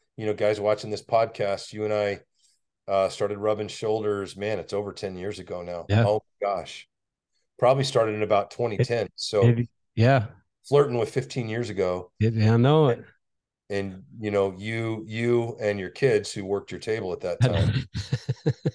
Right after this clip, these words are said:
Speaker 1: you know.
Speaker 2: It was funny because, uh, the, the first time we met was at, uh, Iron Sharpens Iron. And,
Speaker 1: Yeah.
Speaker 2: um, I, we had just blown up, and it was, you know, it was, like, as far as our Facebook page, our social media blow, you know, is blown up.
Speaker 1: That
Speaker 2: And
Speaker 1: was freaking, yeah, you'd,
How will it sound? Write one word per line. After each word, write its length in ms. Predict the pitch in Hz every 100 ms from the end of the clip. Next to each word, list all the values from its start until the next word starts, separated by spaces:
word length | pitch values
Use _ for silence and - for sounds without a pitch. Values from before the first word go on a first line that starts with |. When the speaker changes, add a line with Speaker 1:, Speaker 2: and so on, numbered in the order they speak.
| - -
Speaker 1:
you 60 | 90
know. 160 | 87 - - - - 160 - - -
Speaker 2:
It 80 | 156
was 160 | 139
funny 260 | - 156 165
because, 420 | 131 120 135 117
uh, 100 | 127
the, 200 | 123 123
the 160 | 123 117
first 300 | - 143 -
time 180 | 147 131
we 140 | 127
met 260 | 123 127 123
was 220 | 117 107
at, 160 | 107
uh, 140 | 101 101
Iron 240 | 117 120
Sharpens 420 | 117 120 110 101 110
Iron. 460 | 113 113 101 90 _ 117
And, 380 | 104 120 107
Speaker 1:
Yeah. 60 | 104 -
Speaker 2:
um, 240 | 98 95 92 _ _ - _ _ _ -
I, 440 | 113 120 117 127 156
we 220 | 131 156
had 260 | 143 117 98
just 400 | 127 147 - 135
blown 320 | 135 135 120
up, 300 | 127 123 123
and 100 | 120
it 80 | 117
was, 360 | 117 - - _ -
you 140 | 131
know, 180 | 120 117
it 40 | 117
was, 260 | 107 - _
like, 240 | 123 113 117
as 140 | 101
far 220 | - 127
as 80 | 117
our 100 | 104
Facebook 560 | - 131 127 - 113 -
page, 220 | 107 104
our 80 | 104
social 320 | 127 113 107
media 220 | 113 107
blow, 280 | 98 101 104 -
you 100 | 104
know, 40 |
is 120 | 95
blown 320 | 98 107 107 107
up. 180 | 104
Speaker 1:
That 120 | 117 131
Speaker 2:
And 80 |
Speaker 1:
was 300 | 143 139 - -
freaking, 440 | 151 139 120 -
yeah, 140 | 127 113
you'd, 300 | 110 120